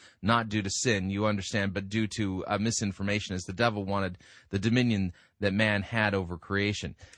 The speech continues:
Uh, Scott, I do detect that you know quite a bit of this, uh, of what you know about this, probably as somebody who's a former insider. That's well put.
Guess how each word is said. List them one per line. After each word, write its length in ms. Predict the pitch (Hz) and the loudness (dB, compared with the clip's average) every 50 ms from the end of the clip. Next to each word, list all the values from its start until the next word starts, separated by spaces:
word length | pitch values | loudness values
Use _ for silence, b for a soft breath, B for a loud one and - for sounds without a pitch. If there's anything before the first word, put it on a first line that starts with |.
| B B - | B B -4
Uh, 140 | - 104 92 | -2 -2 -2
Scott, 320 | - - - 170 - 160 | -2 0 2 2 2 4
I 140 | 135 156 170 | 4 2 2
do 180 | 160 156 180 196 | 2 2 0 2
detect 400 | 165 131 - - 147 170 156 - | 0 0 0 2 0 0 0 0
that 220 | 107 98 - - | -2 -4 -2 0
you 100 | 120 127 | 2 2
know 220 | 131 127 127 113 104 | 4 4 4 2 0
quite 340 | - - 147 147 147 139 | -2 -2 0 2 2 2
a 40 | 117 | 0
bit 260 | 98 87 110 127 123 | 0 2 2 2 2
of 180 | 113 92 85 80 | 2 0 -2 0
this, 380 | 98 101 95 - - - - 104 | 0 0 2 2 0 0 2 2
uh, 320 | 95 87 85 82 71 53 | 2 2 2 0 -2 -2
of 220 | - 101 98 87 - | 0 0 -2 0 0
what 220 | 113 110 - - | -2 -2 -2 0
you 60 | 107 | 2
know 260 | 104 101 107 110 117 123 | 2 4 4 4 4 2
about 280 | 120 127 127 131 127 | 2 2 2 2 2
this, 160 | - 131 123 | 0 -2 -2
probably 600 | - - - - 147 160 185 185 156 113 110 101 95 | -2 -8 -6 -4 -2 -2 0 0 0 0 2 0 0
as 120 | 95 - | 0 -2
somebody 260 | - 127 117 110 95 | -2 -2 0 0 0
who's 180 | 95 98 87 82 | 0 -2 -2 -4
a 20 | |
former 420 | - - - 127 120 107 92 80 57 | -6 -6 -2 0 0 0 0 0 0
insider. 540 | 85 98 95 - - - 117 117 104 90 82 | 0 0 0 0 0 0 2 2 2 2 2
That's 340 | 80 101 139 156 - - | 0 0 0 0 -2 -8
well 240 | - 107 104 104 87 | -6 -2 0 0 0
put. 460 | - - - 143 131 101 82 - - | 0 -2 -2 0 2 2 0 -2 -8